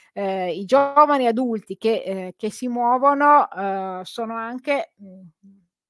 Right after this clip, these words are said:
in molti casi giovani adulti con, eh, con famiglia. Ehm, questo è, mm, insomma, maggiormente vero per altri paesi del, del sud, eh, del sud Europa. In Italia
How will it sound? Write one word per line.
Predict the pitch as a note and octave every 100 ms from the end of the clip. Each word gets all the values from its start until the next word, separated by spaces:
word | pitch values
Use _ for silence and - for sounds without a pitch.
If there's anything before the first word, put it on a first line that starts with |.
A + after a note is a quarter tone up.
| _
in | G3 F#3
molti | - G3 G3+ -
casi | C4 A3+ A3 B3 C4
giovani | G3+ G#3+ G#3 B3
adulti | C4+ G#3+ G#3+ A3 C4
con, | - F#3+ G3+
eh, | G#3 - G3 G3 F3+ F3+
con | - G#3
famiglia. | G3 G#3+ F#3+ F3 E3+ F3 E3+ _ - -
Ehm, | - G3+ F#3 F3+ F3+ F#3 F3 F3 F3 E3+ E3+ E3+ F3+ _
questo | B3 A#3+ A3+ -
è, | A3+ A3 A3 G#3+ _
mm, | F#3+ F#3+
insomma, | F#3 G3+ F#3+ D#3 F#3+
maggiormente | G3 G3+ G3 G#3 G#3+ A#3+ A3+ A3
vero | A3 G3+
per | G3 G3
altri | G3+ G#3 G3+
paesi | G3+ G3+ G3
del, | F#3 F3 F3+ F3
del | F#3
sud, | F3+ G#3+ G#3+ A#3+ -
eh, | F#3 F#3
del | F#3 F3+
sud | - G#3+
Europa. | B3+ B3 C4 C4 C#4+
In | - G3+
Italia | G3+ A3 G#3 G3+ G3